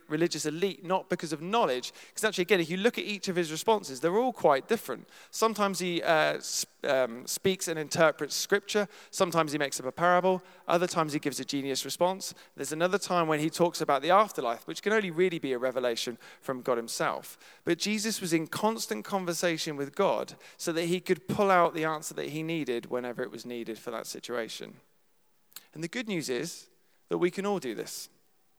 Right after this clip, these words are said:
We all get to play. We all have that discursive part of our brain which we can give to God. If, if you invite him in, can I tell you what he won't do?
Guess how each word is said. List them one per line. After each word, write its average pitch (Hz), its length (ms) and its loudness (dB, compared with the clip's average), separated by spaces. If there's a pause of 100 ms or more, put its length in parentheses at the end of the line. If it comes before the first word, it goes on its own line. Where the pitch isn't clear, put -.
(140)
We 165 180 0
all 196 200 6
get - 220 0
to 139 60 -6
play. 113 280 -4
We 139 180 -6
all 180 300 2
have 170 320 0
that 131 180 -2
discursive 135 640 -4
part 131 220 -2
of 120 80 -6
our 123 120 0
brain 117 440 -2 (280)
which 135 200 -2
we 139 100 -2
can 120 220 -10
give 113 180 -8
to 135 100 -10
God. - 280 -6 (2500)
If, 165 160 -4
if - 260 -8
you 202 80 0
invite 202 300 2
him 190 80 -4
in, 151 80 -6
can 170 100 -8
I 185 60 -4
tell 214 180 -4
you 208 140 -6
what 202 140 0
he 185 120 -6
won't 180 440 -2
do? 98 260 -8